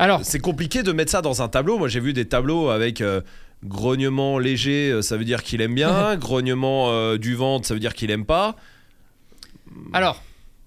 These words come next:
Speaker 1: les grognements, d'accord ? Le
Speaker 2: Hmm.
Speaker 1: grognement qu'on entend le plus souvent, d'accord ?
Speaker 2: Oui.
Speaker 1: Et celui-là, il est très intéressant, c'est le grognement de jeu.
Speaker 2: Oui.
Speaker 1: Tu
Speaker 2: Oui.
Speaker 1: joues à
Speaker 2: La
Speaker 1: t-,
Speaker 2: corde,
Speaker 1: tirer
Speaker 2: souvent.
Speaker 1: avec une corde,
Speaker 2: Ouais.
Speaker 1: tu sais, tu prends une connerie, tu tires, d'accord ? Euh, ok.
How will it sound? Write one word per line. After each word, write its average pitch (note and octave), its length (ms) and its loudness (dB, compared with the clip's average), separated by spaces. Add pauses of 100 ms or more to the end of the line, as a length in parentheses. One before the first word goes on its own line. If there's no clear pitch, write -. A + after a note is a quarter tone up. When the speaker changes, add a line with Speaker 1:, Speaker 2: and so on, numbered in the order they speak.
(340)
Speaker 1:
les E3 160 2
grognements, E3 500 0
d'accord ? E3+ 380 -4
Le E3 140 0
Speaker 2:
Hmm. F#3 40 -2
Speaker 1:
grognement F#3+ 640 0 (260)
qu'on E3 180 -6
entend E3+ 320 -6
le E3 120 -4
plus E3+ 220 -6
souvent, B2+ 320 -4
d'accord ? G#2+ 240 2
Speaker 2:
Oui. G#2 180 2
Speaker 1:
Et D#3+ 80 0
celui-là, G3+ 300 -2
il F3+ 80 0
est D#3+ 100 -4
très E3 240 -4
intéressant, D#3 540 0 (200)
c'est - 140 -6
le F#3+ 60 -2
grognement F3+ 400 -2
de E3 120 -2
jeu. C3 260 -2 (140)
Speaker 2:
Oui. A2 280 0 (800)
Speaker 1:
Tu G#2 80 -6
Speaker 2:
Oui. A2+ 120 4
Speaker 1:
joues F#3 260 0
à B2+ 960 -2
Speaker 2:
La - 100 -8
Speaker 1:
t-, - 60 -6
Speaker 2:
corde, D3 160 2
Speaker 1:
tirer C#3+ 180 -2
Speaker 2:
souvent. D3+ 100 2
Speaker 1:
avec C#3+ 160 -2
une C#3+ 120 -4
corde, D#3+ 400 2
Speaker 2:
Ouais. B2+ 100 -2 (180)
Speaker 1:
tu E3 120 -4
sais, D#3 60 0
tu - 120 -10
prends D3+ 100 -8
une D3 100 -4
connerie, D3 360 -4
tu D#3 160 -6
tires, F3 280 0
d'accord ? D#3+ 400 -2 (180)
Euh, F#3 840 0 (140)
ok. D#3 260 -2